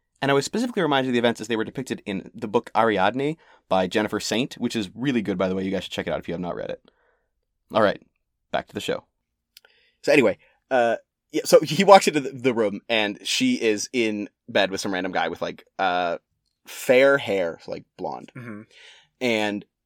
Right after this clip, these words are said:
Speaker 1: Heidrek is there with one other guy,
Speaker 2: Mm-hmm.
Speaker 1: and the one other guy is like, "Whoa, are you gonna kill him? Like,
Speaker 2: Mm-hmm.
Speaker 1: right here and right now?" And Heidrek's like, "No, I've got a better idea." He cuts off a little bit of his hair, and then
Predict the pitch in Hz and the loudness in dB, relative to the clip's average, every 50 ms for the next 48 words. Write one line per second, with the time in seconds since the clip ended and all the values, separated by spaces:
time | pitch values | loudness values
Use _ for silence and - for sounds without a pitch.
0 | _ _ - - 170 185 185 226 - 170 160 165 147 117 107 107 117 123 123 117 | _ _ -2 0 2 2 2 0 0 0 0 0 0 0 -2 -2 -2 0 0 0
1 | 101 95 98 113 131 156 - _ _ _ _ - 110 117 117 123 127 127 123 127 | 0 0 0 -2 -2 -4 -8 _ _ _ _ -20 -20 -12 -4 -2 0 2 4 4
2 | 143 151 147 127 117 113 113 104 95 85 - - _ _ - 117 107 110 104 95 | 4 4 6 6 6 6 6 6 4 0 -2 -8 _ _ -10 -6 -2 0 0 0
3 | - - - _ _ _ _ _ _ _ _ _ - - - - _ _ - - | -2 -6 -12 _ _ _ _ _ _ _ _ _ -20 -20 -20 -20 _ _ -18 -16
4 | - 104 95 101 92 - - 101 117 185 302 - - _ 135 113 95 - 107 98 | -16 -12 -10 -10 -10 -6 -2 0 2 2 2 -2 -6 _ -14 -14 -6 -2 -2 0
5 | 95 110 107 101 95 98 104 131 185 214 - _ - 104 117 107 98 - 101 82 | 0 0 0 0 0 0 0 -2 -2 -4 -8 _ -12 -8 -6 -6 -4 -4 -4 -6
6 | - _ _ _ _ _ _ _ - 95 - - _ _ _ _ _ _ _ _ | -6 _ _ _ _ _ _ _ -18 -18 -18 -18 _ _ _ _ _ _ _ _
7 | - - 101 107 98 90 90 90 85 78 76 73 71 71 - _ - - - - | -18 -14 -12 -10 -8 -8 -8 -8 -8 -8 -8 -10 -10 -12 -14 _ -20 -20 -20 -20
8 | _ - - - - 156 147 - 156 - 104 104 117 139 156 156 143 139 - - | _ -18 -16 -12 -10 -10 -8 -8 -6 -6 -4 -4 -4 -4 -4 -6 -8 -10 -8 -6
9 | 98 95 - - - - _ _ _ _ _ _ _ _ _ _ _ _ _ _ | -6 -6 -6 -8 -12 -18 _ _ _ _ _ _ _ _ _ _ _ _ _ _
10 | _ _ _ - 127 123 120 123 120 120 117 | _ _ _ -4 -4 -2 -2 -2 -2 -4 -6